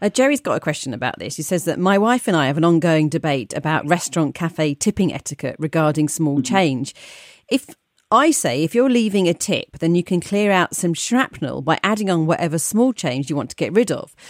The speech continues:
Speaker 1: So, for example, if you're gonna tip five pound, then why not make it five pound sixteen or five pound twenty-three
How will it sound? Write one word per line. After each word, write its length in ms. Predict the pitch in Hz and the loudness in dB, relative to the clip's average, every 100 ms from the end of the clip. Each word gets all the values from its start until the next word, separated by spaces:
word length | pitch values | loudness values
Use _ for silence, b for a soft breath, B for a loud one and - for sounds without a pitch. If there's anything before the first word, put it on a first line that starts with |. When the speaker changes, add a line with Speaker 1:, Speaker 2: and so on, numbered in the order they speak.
| B - | B -4
Speaker 1:
So, 160 | 233 | 0
for 80 | 214 | 0
example, 420 | 202 247 233 165 | 0 2 2 0
if 120 | 160 | -4
you're 60 | 226 | 0
gonna 180 | 285 262 | 2 2
tip 280 | - - - | 0 -4 -2
five 320 | 214 202 185 | 0 2 0
pound, 520 | - 175 120 - 151 - _ | -2 -2 -2 -6 -8 -10 _
then 160 | 196 | 2
why 140 | 208 220 | 4 4
not 140 | 214 | 2
make 260 | 185 180 - | 0 -2 -4
it 100 | - | -8
five 260 | - 185 | -2 -2
pound 300 | - 185 165 | -2 -2 -2
sixteen 560 | - 175 - - 240 208 | -2 -4 -4 -2 0 0
or 100 | 139 | -4
five 300 | - 175 160 | -2 -2 0
pound 260 | 190 160 156 | -2 -4 -2
twenty-three 640 | 170 160 170 - 226 170 | -2 -2 -4 0 2 2